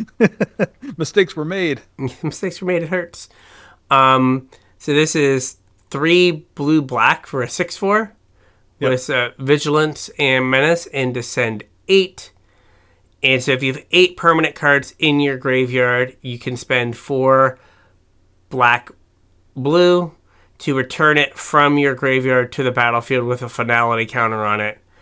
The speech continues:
Speaker 2: Activate only if there are eight or more permanent cards in your graveyard. It adds a sorcery. So a finality counter is them trying to, um, kind of, uh,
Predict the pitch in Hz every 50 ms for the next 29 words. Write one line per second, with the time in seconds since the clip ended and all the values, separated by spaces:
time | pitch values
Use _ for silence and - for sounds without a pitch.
0 | _ _ _ _ _ - 123 131 123 - 123 127 117 117 117 - 120 123 123 123
1 | 123 123 117 117 113 113 117 113 110 113 110 107 107 - 120 117 110 101 - 110
2 | 104 101 104 104 101 104 127 151 156 151 151 147 147 143 - - 131 123 120 117
3 | 113 - 120 107 - 120 113 107 - - 107 95 101 107 - _ - - - -
4 | - - - - - 165 147 139 143 147 139 139 143 147 151 147 147 151 147 -
5 | 151 147 143 143 143 139 139 143 139 131 135 131 131 127 127 127 123 - - -
6 | 139 123 113 135 131 123 123 127 127 - - 135 127 123 120 127 127 127 127 -
7 | 139 127 120 120 117 113 117 113 113 113 110 110 110 110 110 113 113 _ _ _
8 | _ _ _ _ _ _ _ _ _ _ _ _ _ _ _ _ _ _ - -
9 | 135 120 117 117 117 113 113 113 113 139 156 - 127 117 110 107 104 104